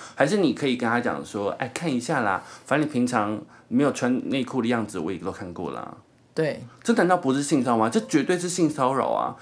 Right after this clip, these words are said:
Speaker 1: 所以你他妈竟然在成人展里面，你都知道你对女优绝对不可能做出这样的事情。我不懂一个现实生活上里面的人，你不知道如何对她保持该有的分寸。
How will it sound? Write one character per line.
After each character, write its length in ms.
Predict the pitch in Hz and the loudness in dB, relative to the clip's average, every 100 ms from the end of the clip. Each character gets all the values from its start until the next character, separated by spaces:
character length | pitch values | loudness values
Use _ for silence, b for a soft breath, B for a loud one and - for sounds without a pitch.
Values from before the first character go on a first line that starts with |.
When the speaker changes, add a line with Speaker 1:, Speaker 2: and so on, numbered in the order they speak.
| B - | B -2
Speaker 1:
所 160 | 220 | 2
以 40 | 247 | 4
你 100 | 156 | 2
他 140 | 170 | 2
妈 140 | 175 | 2
竟 140 | 175 185 | 2 2
然 140 | 135 | 2
在 100 | 156 | 2
成 160 | 156 123 | 0 0
人 220 | 110 104 | 0 0
展 180 | 98 98 | -2 -2
里 120 | 82 | -2
面， 200 | 101 107 | -2 -2
你 120 | 90 | -2
都 160 | 117 120 | 0 0
知 180 | 120 117 | -2 0
道 200 | 120 104 | 0 0
你 120 | 87 | -2
对 240 | 117 104 | -2 0
女 240 | 85 92 76 | -2 -4 -4
优 220 | 95 98 | -4 -4
绝 160 | 95 | -6
对 120 | 95 120 | -6 -8
不 140 | 127 | -8
可 160 | 123 76 | -8 -8
能 100 | 76 | -8
做 100 | 92 | -10
出 100 | 95 | -8
这 80 | 90 | -6
样 120 | 82 | -6
的 100 | 69 | -8
事 220 | - - | -8 -10
情。 180 | - - - B B - | -12 -18 -20 B B -6
我 100 | 107 | -2
不 100 | 170 | 0
懂 220 | 170 101 | 2 0
一 40 | |
个 100 | 98 | -2
现 200 | 110 147 | -4 -4
实 160 | 120 98 | -4 -6
生 220 | 104 107 | -4 -4
活 100 | 98 | -4
上 300 | 95 107 90 | -4 -6 -6
里 140 | 60 64 | -8 -8
面 240 | 98 85 | -6 -6
的 80 | 82 - 73 | -8 -10 -6
人， 260 | 78 50 - - _ _ | -6 -6 -10 -20 _ _
你 80 | 95 | -14
不 160 | - 131 | -8 -6
知 160 | 120 117 | -4 0
道 260 | 107 87 - | 0 -2 -6
如 200 | 95 92 | -12 -8
何 200 | 98 87 | -4 -4
对 100 | 101 | -2
她 140 | 87 | -4
保 200 | 87 - | -2 -4
持 340 | - - 57 - | -4 -10 -12 -8
该 120 | 92 | -4
有 180 | 101 82 | -4 -4
的 100 | - | -8
分 300 | - 67 67 | -10 -12 -12
寸。 220 | - - | -10 -10